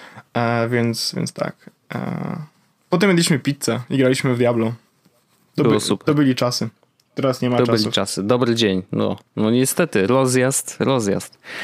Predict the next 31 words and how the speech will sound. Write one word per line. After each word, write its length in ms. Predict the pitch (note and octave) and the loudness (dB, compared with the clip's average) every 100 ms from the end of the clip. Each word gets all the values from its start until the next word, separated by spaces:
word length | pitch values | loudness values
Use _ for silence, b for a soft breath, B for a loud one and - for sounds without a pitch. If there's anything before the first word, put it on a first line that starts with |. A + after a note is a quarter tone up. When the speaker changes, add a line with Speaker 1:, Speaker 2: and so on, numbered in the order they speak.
| B B - | B B -2
Speaker 2:
E, 260 | A2 A2 | 0 2
dobrze, 280 | B2 E3 C3+ | 2 2 2
ale 120 | B2 C#3 | 2 2
może 180 | C#3+ | 0
przejdziemy 420 | C3+ C#3+ C3+ D3 C#3 | 0 0 2 2 2
już 100 | B2+ | 2
do 180 | B2 | 0
tematów, 440 | A#2+ B2+ C#3 C3+ A2+ | 2 0 0 -2 -2
bo 80 | A#2+ | -2
tak 200 | A2+ - | -2 -2
możemy, 320 | A2+ A#2 A2 | 0 0 0
wiesz, 280 | G#2+ F#2 - | 0 -2 -4
wstęp 380 | - C#3+ B2+ B2+ | -2 -2 -2 -2
nam 100 | A#2 | -2
się 160 | A#2+ | -2
zrobił 280 | A#2 A#2+ A2+ | 0 0 2
bardzo 240 | A2+ A2 | 4 4
Speaker 1:
Oj, 100 | - | 4
Speaker 2:
długi. 100 | G#2+ | 2
Speaker 1:
tam, 240 | A#2 C3 C3+ | 2 0 0
Wojtek, 500 | C3 C#3+ C#3 C3 - | 0 0 -2 -6 -6
a 100 | D3+ | -8
kiedy 380 | - - E3+ D3+ | -6 -2 0 0
nam 180 | C#3 C#3 | 2 2
się 180 | - B2+ | 2 0
wstęp 360 | C#3 C#3+ C#3 | 0 0 0
z-, 100 | B2+ | 0
nie 180 | C3 B2+ | 0 0
Speaker 2:
<laughs> 60 | A#2 | 2
Speaker 1:
zrobił 320 | B2 B2 A#2 | 0 0 -2
długi? 500 | A2+ A2+ A#2+ A2 G2+ | 0 0 0 -2 -4